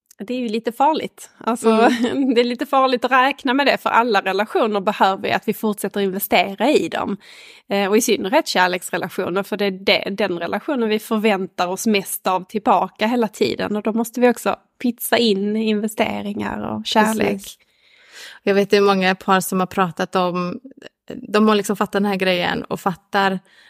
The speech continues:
Speaker 2: att för barnens skull också,
Speaker 1: Ja.
Speaker 2: så är det ju väldigt viktigt att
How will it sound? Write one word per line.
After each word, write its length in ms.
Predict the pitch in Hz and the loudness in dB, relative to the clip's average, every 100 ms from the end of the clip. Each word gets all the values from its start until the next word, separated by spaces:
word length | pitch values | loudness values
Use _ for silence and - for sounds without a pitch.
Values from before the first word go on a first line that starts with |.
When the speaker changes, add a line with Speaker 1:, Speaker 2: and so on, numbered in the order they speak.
| - | -4
Speaker 2:
att 200 | 196 - | -4 -2
för 140 | 214 | -2
barnens 460 | 190 214 196 240 302 | 4 4 4 2 2
skull 260 | - 180 | 2 2
också, 440 | 180 - - - 190 | 0 -2 0 0 -2
Speaker 1:
Ja. 340 | 196 233 226 202 - _ | -6 -4 -6 -8 -18 _
Speaker 2:
så 180 | - - | -10 -2
är 80 | 196 | -2
det 80 | 185 | 0
ju 80 | 180 | -2
väldigt 280 | 180 180 | 0 -2
viktigt 400 | 175 170 - - | -2 -6 -8 -8
att 300 | - 175 - | -6 -6 -8